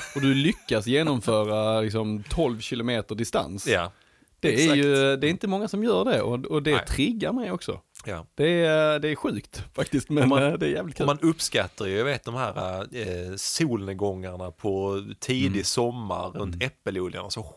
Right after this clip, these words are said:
Speaker 2: sjukt mycket mer då.
Speaker 1: Ja.
Speaker 2: Man har minnet av när man sprang där när det var tolv
Speaker 1: Men
Speaker 2: sekunder.
Speaker 1: de härdar inte de passen, Simon.
Speaker 2: Nej, jag
Speaker 1: Det gör
Speaker 2: vet,
Speaker 1: de
Speaker 2: de
Speaker 1: inte.
Speaker 2: härdar inte ett
Speaker 1: De är inte
Speaker 2: skit.
Speaker 1: lika bra.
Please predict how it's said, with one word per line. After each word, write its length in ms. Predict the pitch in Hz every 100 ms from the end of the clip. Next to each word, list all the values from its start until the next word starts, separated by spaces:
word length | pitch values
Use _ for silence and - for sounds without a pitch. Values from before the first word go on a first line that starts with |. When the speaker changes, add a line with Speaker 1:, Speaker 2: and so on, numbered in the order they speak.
| -
Speaker 2:
sjukt 760 | 180 165 143 120 107 98 - 120
mycket 300 | 117 - 104
mer 300 | 104 90 98
då. 300 | 92 92 101 -
Speaker 1:
Ja. 260 | 101 85 80
Speaker 2:
Man 100 | 117
har 160 | 131
minnet 420 | 110 123 123 98 117
av 120 | 104
när 60 | 101
man 100 | 95
sprang 440 | - 110 85 90
där 140 | 90
när 120 | 90 92
det 60 |
var 380 | 95 87 85 92 _ -
tolv 200 | 143 92
Speaker 1:
Men 80 | 90
Speaker 2:
sekunder. 320 | 98 104 104
Speaker 1:
de 60 | 98
härdar 400 | 117 131 117 117
inte 180 | 127 120
de 160 | 117
passen, 320 | 120 104 95
Simon. 320 | 90 95 90 98
Speaker 2:
Nej, 180 | 135
jag 140 | 165 180
Speaker 1:
Det 40 | -
gör 60 |
Speaker 2:
vet, 100 | 214
Speaker 1:
de 60 | 185
Speaker 2:
de 60 | -
Speaker 1:
inte. 100 | 147
Speaker 2:
härdar 220 | 160 143
inte 120 | 139
ett 80 | 123 -
Speaker 1:
De 100 | 120
är 40 |
inte 140 | 135 139
Speaker 2:
skit. 40 |
Speaker 1:
lika 200 | 143 143
bra. 260 | 147 107